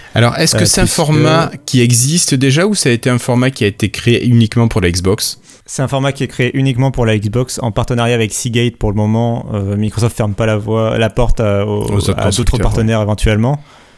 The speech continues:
Speaker 2: Mais pour l'instant, il a été développé avec Seagate. Pourquoi, euh, ah, donc c'est un stockage propriétaire, du coup.
Speaker 1: Ben oui.
Speaker 2: Euh,
Speaker 1: Donc cher.
Speaker 2: et qu'il faudra acheter.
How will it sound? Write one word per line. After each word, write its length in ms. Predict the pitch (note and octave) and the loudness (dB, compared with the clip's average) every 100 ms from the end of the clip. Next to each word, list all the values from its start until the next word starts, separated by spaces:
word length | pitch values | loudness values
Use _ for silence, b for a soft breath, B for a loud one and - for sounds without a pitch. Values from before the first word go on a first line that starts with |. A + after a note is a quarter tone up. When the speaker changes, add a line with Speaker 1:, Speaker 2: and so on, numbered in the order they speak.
| B - | B -6
Speaker 2:
Mais 280 | A2+ A2 G#2 | -2 0 -2
pour 160 | A2 | -2
l'instant, 240 | A2 - B2 | -2 0 0
il 140 | G#2+ | 0
a 40 | |
été 160 | G2+ A2 | 0 0
développé 320 | G#2 G#2+ A#2 | 0 0 0
avec 160 | G#2+ G#2 | 0 0
Seagate. 540 | - A2 A#2+ D3 D3 - - | -4 0 0 0 -4 -16 -6
Pourquoi, 640 | C3 - D3+ D3 D3 C#3+ | -6 -2 0 2 2 0
euh, 360 | A#2+ A2 G#2+ A2+ | 0 0 0 0
ah, 60 | A2 | 0
donc 120 | A2+ | 0
c'est 80 | B2 | 0
un 60 | |
stockage 300 | - C3+ - | 0 -2 -2
propriétaire, 480 | - B2+ G#2+ G2 C#3 | -2 -2 -2 0 -2
du 100 | A2+ | -2
coup. 180 | F#2+ C#3+ - | -6 -8 -6
Speaker 1:
Ben 140 | F#2+ F2 | -4 -4
oui. 60 | F2 - - | -6 -14 -4
Speaker 2:
Euh, 300 | A2 G#2+ G#2 | 0 2 0
Speaker 1:
Donc 460 | G2+ G#2 A2 A2 C#3 | -2 -4 -2 0 2
cher. 200 | - A#2+ | 2 2
Speaker 2:
et 80 | A#2 | 2
qu'il 140 | A2 | -2
faudra 300 | G#2 G#2 G#2 | -2 0 2
acheter. 540 | G#2 - - D3 C#3+ | 0 0 0 0 0